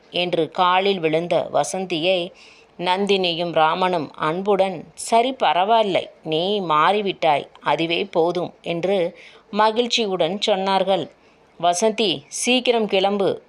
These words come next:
என்று சொல்லிக்கொண்டே உள்ளே வந்தான் சிவா. "வேண்டாங்க, அத்தை, மாமா இவர்களுடனேயே நாம் இருப்போம்" என்று கூறிய வசந்தியை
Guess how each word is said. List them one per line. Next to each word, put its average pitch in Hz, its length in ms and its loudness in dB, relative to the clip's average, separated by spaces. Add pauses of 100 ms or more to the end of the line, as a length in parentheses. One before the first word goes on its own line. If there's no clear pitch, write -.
என்று 208 540 0 (340)
சொல்லிக்கொண்டே 220 1000 0
உள்ளே 196 400 -2
வந்தான் 170 680 -2 (160)
சிவா. 185 540 0 (320)
"வேண்டாங்க, 180 540 -2 (560)
அத்தை, 202 400 0
மாமா 202 600 2
இவர்களுடனேயே 190 1200 0 (100)
நாம் 175 280 0
இருப்போம்" 175 580 0 (160)
என்று 180 340 -4
கூறிய 196 760 0 (680)
வசந்தியை 226 840 2